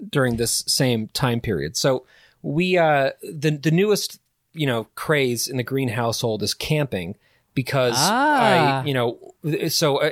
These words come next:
Speaker 1: I don't know if you've seen these tents, but they make tents that can fit directly to your Jeep.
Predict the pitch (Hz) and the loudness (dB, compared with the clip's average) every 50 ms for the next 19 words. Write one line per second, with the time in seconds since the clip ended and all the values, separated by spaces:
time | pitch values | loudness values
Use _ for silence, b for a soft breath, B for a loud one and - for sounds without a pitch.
0 | 156 160 156 165 170 165 147 - 131 120 - - - 160 156 143 135 120 110 - | 2 2 2 2 2 0 0 -2 -2 -4 -2 0 2 2 2 2 2 0 -2 -2
1 | - - - - 147 117 104 - - - 120 143 147 151 147 127 - - - - | -6 -6 -2 -2 -2 -2 -2 -6 -8 -6 -4 -2 0 0 -2 -2 -4 -6 -4 -2
2 | 185 185 175 - - 135 117 - 123 117 - - - 160 147 - _ _ - 139 | -2 -2 -2 -2 -2 -2 -2 -2 -4 -8 -8 -4 -2 -2 -2 -2 _ _ -2 -2
3 | 135 131 - 135 123 - - 120 117 101 92 - 135 143 117 - - B | -2 -2 -2 -6 -6 -4 -4 -4 -4 -4 -4 -2 0 0 0 -2 -4 B